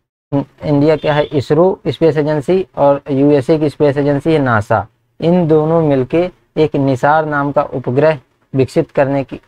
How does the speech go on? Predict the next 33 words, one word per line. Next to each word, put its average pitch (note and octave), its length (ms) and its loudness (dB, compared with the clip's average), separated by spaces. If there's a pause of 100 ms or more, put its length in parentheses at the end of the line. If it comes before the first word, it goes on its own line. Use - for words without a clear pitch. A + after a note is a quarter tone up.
की C#3 120 2
योजना C3+ 280 2
बना B2+ 200 2
रहे, D3 120 -2
मतलब D3 200 -2
विकसित C#3+ 320 -2
करने C#3+ 260 0
के C#3+ 140 0
लिए C#3 180 2
काम C3+ 300 -2
कर A2 160 0
रहे B2 180 -2
हैं, C3 120 -2
अभी B2+ 140 0
इसमें B2+ 220 -4
काम B2 320 -4
चालू B2 340 0
है। D#3+ 180 -2 (1400)
यह D3 180 2
एक E3+ 280 0
संयुक्त D#3 380 -2
माइक्रोवेव D3+ 680 0
रिमोट C#3+ 340 0
सेंसिंग D3+ 440 -4
उपग्रह B2 420 0
है। G2 180 -8 (1600)
माइक्रो-, C3+ 640 -2
माइक्रोवेव D#3 760 0
रिमोट C#3+ 340 0
सेंसिंग D3 400 -2
उपग्रह C3 340 2
है D#3 100 -4
निसार, A2 600 -2